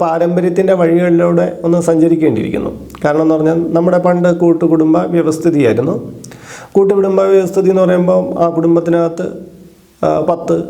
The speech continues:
പതിനഞ്ച്, ഇരുപത്, മുപ്പത് അങ്ങനെ ആ കുടുംബത്തിൻ്റെ വലിപ്പം അനുസരിച്ച് ഒരു വീട്ടിൽ തന്നെ കഴിഞ്ഞു കൂടിയിരുന്നു. തൊട്ടടുത്തുള്ള വീടുകളിൽ കഴിഞ്ഞുകൂടിയിരുന്നു. അങ്ങനെയൊക്കെ ആയിരുന്നു.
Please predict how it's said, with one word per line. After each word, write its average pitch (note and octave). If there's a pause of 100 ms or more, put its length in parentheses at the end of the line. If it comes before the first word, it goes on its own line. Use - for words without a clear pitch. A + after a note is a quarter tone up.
(160)
പതിനഞ്ച്, D#3+ (100)
ഇരുപത്, E3 (100)
മുപ്പത് F3
അങ്ങനെ F3 (160)
ആ F#3
കുടുംബത്തിൻ്റെ F3+
വലിപ്പം D#3+
അനുസരിച്ച് E3+
ഒരു E3+
വീട്ടിൽ G#3+
തന്നെ G3
കഴിഞ്ഞു D#3+ (340)
കൂടിയിരുന്നു. D#3 (640)
തൊട്ടടുത്തുള്ള G3 (240)
വീടുകളിൽ D#3+ (240)
കഴിഞ്ഞുകൂടിയിരുന്നു. D3 (240)
അങ്ങനെയൊക്കെ A#3+
ആയിരുന്നു. A2+